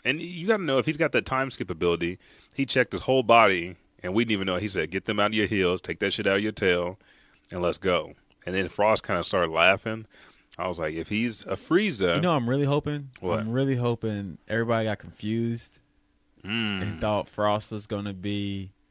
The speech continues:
Speaker 2: the Frieza coming back.
Speaker 1: Mm-hmm.
Speaker 2: So they read into, you know, Boo falling asleep and everything.
Speaker 1: And then we
Speaker 2: then
Speaker 1: still get Skinny Boo. We still get Fit Boo.
Speaker 2: Well, I don't know what kind of Boo we're gonna get. And I really don't know what's gonna happen with that whole situation. But I'm really hoping that everybody thought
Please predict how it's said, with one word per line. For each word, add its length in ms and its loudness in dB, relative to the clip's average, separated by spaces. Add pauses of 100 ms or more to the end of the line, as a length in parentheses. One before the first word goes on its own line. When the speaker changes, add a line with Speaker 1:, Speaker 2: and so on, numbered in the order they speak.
(800)
Speaker 2:
the 100 -14
Frieza 380 -4
coming 280 -4
back. 500 -2
Speaker 1:
Mm-hmm. 360 -6
Speaker 2:
So 160 -6
they 160 -2
read 360 2
into, 760 -2
you 60 -10
know, 120 -6
Boo 220 -2
falling 320 -2
asleep 340 -6
and 80 -6
everything. 600 -8 (500)
Speaker 1:
And 220 0
then 260 4
we 100 6
Speaker 2:
then 60 6
Speaker 1:
still 180 2
get 200 0
Skinny 260 -2
Boo. 220 0
We 100 0
still 200 2
get 180 0
Fit 240 -2 (240)
Boo. 340 0 (100)
Speaker 2:
Well, 140 4
I 100 6
don't 140 0
know 80 0
what 160 4
kind 140 -4
of 80 -4
Boo 80 -2
we're 100 -2
gonna 180 -4
get. 300 -8 (640)
And 140 0
I 200 8
really 200 8
don't 140 4
know 120 2
what's 260 4
gonna 200 -2
happen 280 0
with 100 -6
that 120 -2
whole 140 -2
situation. 640 -8
But 80 -4
I'm 180 -4
really 160 0
hoping 280 -2
that 160 -8
everybody 540 -2
thought 420 -4